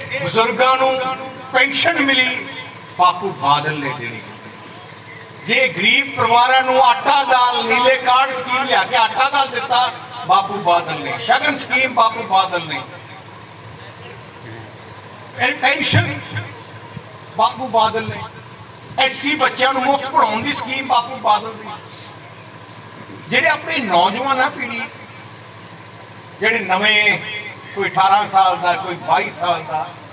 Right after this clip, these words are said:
ਉਹਨਾਂ ਨੇ, ਜਾਂ ਪੱਚੀ ਸਾਲ ਦਾ, ਉਹਨਾਂ ਨੇ ਉਹ ਜ਼ਿੰਦਗੀ ਨਹੀਂ ਦੇਖੀ। ਪੱਚੀ ਸਾਲ ਪਹਿਲੇ ਪਿੰਡ ਤਰਵਾਲਾ ਕੀ ਹੁੰਦਾ ਸੀ, ਤੀਹ ਸਾਲ ਇੱਥੇ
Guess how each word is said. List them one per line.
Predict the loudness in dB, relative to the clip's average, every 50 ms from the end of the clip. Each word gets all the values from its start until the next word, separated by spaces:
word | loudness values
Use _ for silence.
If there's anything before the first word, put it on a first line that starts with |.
| -18 -18 -18 -18 -20 -20 -20 -20 -20 -14 -4 2
ਉਹਨਾਂ | 2 4 4 4 4 4
ਨੇ, | 4 4
ਜਾਂ | 4 4 4
ਪੱਚੀ | 4 2 0 0 2 0 0 2
ਸਾਲ | 4 4 4 4 2
ਦਾ, | 4 2 2
ਉਹਨਾਂ | 4 2 2 2 4
ਨੇ | 4 4
ਉਹ | 4 4
ਜ਼ਿੰਦਗੀ | 2 -2 -2 -2 0 0 0 2 2
ਨਹੀਂ | 4 4 4 4
ਦੇਖੀ। | 4 2 2 2 2 2 2 2 2 0 -4 -6 -8 -12 -12 -12 -12 -14 -16 -16 -16 -16 -18 -18 -16 -16 -16 -16 -16 -16 -16 -18 -18 -18 -18 -18 -18 -18 -20 -20 -20 -20 -20 -20 -20 -18 -18 -18 -18 -18 -18 -20 -20 -20 -18 -18 -20 -20 -20 -18 -18 -18 -18 -18 -18 -18 -18 -18 -18 -18 -18 -18 -18 -18 -10 0 0
ਪੱਚੀ | 0 0 2 2 2 2 4
ਸਾਲ | 6 4 4 4 2
ਪਹਿਲੇ | 2 2 4 4 4 2
ਪਿੰਡ | 2 2 0 2 2 2
ਤਰਵਾਲਾ | 2 2 4 6 6 6 6 4 2
ਕੀ | 2 2 2 2 4
ਹੁੰਦਾ | 4 2 4 4 4 4 4
ਸੀ, | 2 0 0 0 0 -2 -4 -6 -8 -14 -18 -18 -18 -18 -18 -18 -18 -20 -20 -18 -10 -4
ਤੀਹ | 2 2 4 4
ਸਾਲ | 4 4 4 4 4
ਇੱਥੇ | 2 2 2 0